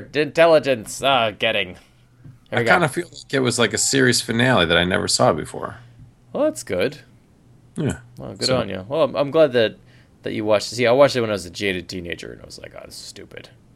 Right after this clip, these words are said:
Speaker 2: Yeah, well, it's still not great, but it's just the fact of, like, it was kind of like a, a lost episode for me. I'd never seen it, so.
Speaker 1: Mm.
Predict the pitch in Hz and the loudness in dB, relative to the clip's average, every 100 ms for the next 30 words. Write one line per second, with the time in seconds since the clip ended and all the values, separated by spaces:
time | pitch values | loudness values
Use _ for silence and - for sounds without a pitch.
0 | _ _ _ _ 101 78 65 95 131 - | _ _ _ _ 4 4 4 6 6 6
1 | - 180 120 82 104 110 87 87 104 - | 6 6 6 4 4 4 4 0 -4 -6
2 | 95 98 90 87 80 78 78 - - - | -2 -2 0 -4 -2 -4 -4 -12 -20 -20
3 | - 92 90 - 98 87 85 80 80 - | -6 -4 -4 0 0 2 0 0 -4 -4
4 | 82 80 80 80 - 85 - - 80 82 | -2 2 4 4 0 -2 -2 -4 -4 -4
5 | - 85 85 80 78 80 80 - - - | -2 2 2 2 2 2 2 0 0 -2
6 | - - - 90 - 107 95 | -4 -2 -2 -4 -10 -14 -14